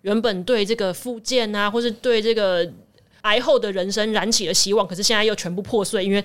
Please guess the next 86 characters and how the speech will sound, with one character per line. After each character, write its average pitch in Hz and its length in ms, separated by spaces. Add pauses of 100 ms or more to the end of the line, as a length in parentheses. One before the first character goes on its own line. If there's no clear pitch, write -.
(120)
它 202 100
是 196 100
假 123 240
的。 - 160 (640)
好 190 160
像 269 220
如 226 180
果 269 120
有 196 100
些 247 140
人 226 100
拿 190 140
他 214 120
当 214 220
例 220 140
子， - 200
然 170 140
后 214 60
可 196 120
能 170 140
在 226 160
过 254 160
程 202 160
中， 220 140
哎， 277 100
发 294 220
现 302 160
自 294 80
己 269 120
没 254 120
有 285 80
办 294 160
法 226 100
像 277 240
他 269 220
一 254 60
样 269 180
做 277 160
到 277 160
那 285 100
么 269 140
重 254 260
的 240 80
重 247 320
量， 254 260
或 262 80
是 262 160 (180)
那 294 100
么 269 100
规 262 300
律 269 160
的 220 80
上 240 240
健 247 180
身 233 240
房， 196 160
可 208 100
能 202 120
会 247 100
有 233 80
很 185 160
多 220 100
的 220 80
自 247 300
我 180 160
责 170 240
备。 185 320 (300)
那 339 120
我 262 140
会 349 220
觉 208 240
得 214 260 (160)
癌 190 140
友 233 260
的 156 140
复 247 240
健 214 260
这 240 80
个 214 100
部 214 200
分， 202 260
我 180 80
还 - 180
是 285 140
觉 214 180
得 202 220